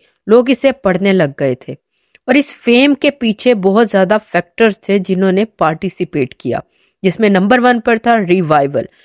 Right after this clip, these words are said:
ग्रीक और रोमन लिटरेचर, मिथ्स, कल्चर,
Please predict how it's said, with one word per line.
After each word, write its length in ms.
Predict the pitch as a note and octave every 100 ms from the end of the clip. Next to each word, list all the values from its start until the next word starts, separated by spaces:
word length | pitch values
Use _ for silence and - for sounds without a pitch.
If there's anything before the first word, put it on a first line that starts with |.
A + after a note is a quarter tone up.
| _ _ _ -
ग्रीक 420 | F3+ A#3 D4 D4
और 140 | C#4+
रोमन 340 | G3+ F#3 G#3+ B3
लिटरेचर, 800 | A3+ F#3 - G#3+ G3+ A3 G#3+ G#3
मिथ्स, 600 | F#3 G#3 A3 _ _ _ _
कल्चर, 480 | - G#3 G3 A3+ E3+